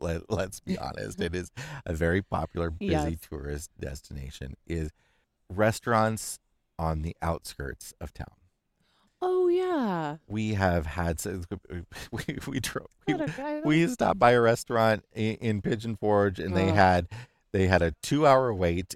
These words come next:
Speaker 1: and it was in, it, their parking lot was half empty. And then we went to another one that was an hour and a half late, and we just gave up, and we drove to the outskirts of town. And then we did this a couple more times where you, you, you go to the restaurants that aren't on the Strip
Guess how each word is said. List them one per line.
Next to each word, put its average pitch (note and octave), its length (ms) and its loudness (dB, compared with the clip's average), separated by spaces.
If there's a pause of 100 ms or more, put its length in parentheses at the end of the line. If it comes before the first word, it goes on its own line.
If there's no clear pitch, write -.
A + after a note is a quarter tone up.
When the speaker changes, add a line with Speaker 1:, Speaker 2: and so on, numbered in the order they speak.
Speaker 1:
and F2+ 140 0
it F2 120 -4
was E2 220 -4
in, F#2+ 380 -4
it, G2 220 -2
their F#2 200 2
parking - 480 -2
lot F#2 140 2
was F2 140 -8
half G2+ 300 2
empty. D#2+ 380 -4 (340)
And G2+ 80 0
then G#2+ 80 4
we A#2+ 100 0
went A2 180 0
to - 80 -2
another G#2 260 4
one G#2+ 120 2
that G2 80 4
was F2+ 140 0
an F#2+ 80 0
hour F#2+ 180 4
and G2 100 2
a F2 40 2
half F2 280 2
late, D#2+ 240 -2
and D#2+ 100 -8
we D#2+ 140 -4
just F2 300 -8
gave A2 220 -2
up, G2+ 160 2
and F2+ 80 -6
we F2 80 -4
drove G#2 260 -2
to - 80 -6
the E2+ 80 2
outskirts D#2 460 -6
of F#2 60 -18
town. D#2 260 -4
And D#2 100 -4
then F2 80 -4
we G2+ 80 -4
did E2+ 200 -6
this D#2+ 180 -8
a D#2 60 -10
couple F#2+ 320 -4
more F#2 140 -2
times D#2 340 -6
where E2+ 200 -2 (800)
you, G2 180 -10 (200)
you, - 140 -16 (180)
you F#2 160 -8
go A2+ 260 2
to - 180 -6
the G2 100 -4
restaurants F#2+ 480 2
that E2+ 120 0 (140)
aren't A2+ 240 -2
on A#2+ 160 -6
the A#2 60 -6
Strip - 500 -4